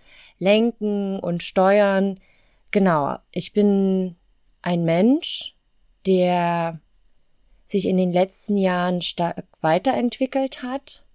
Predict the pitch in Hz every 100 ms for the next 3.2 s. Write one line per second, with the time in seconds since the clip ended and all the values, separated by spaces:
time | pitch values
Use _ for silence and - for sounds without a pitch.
0 | _ _ _ _ _ - 185 185 180 180
1 | 190 - 180 165 170 170 170 170 - -
2 | - 160 165 165 - - 160 156 156 156
3 | 156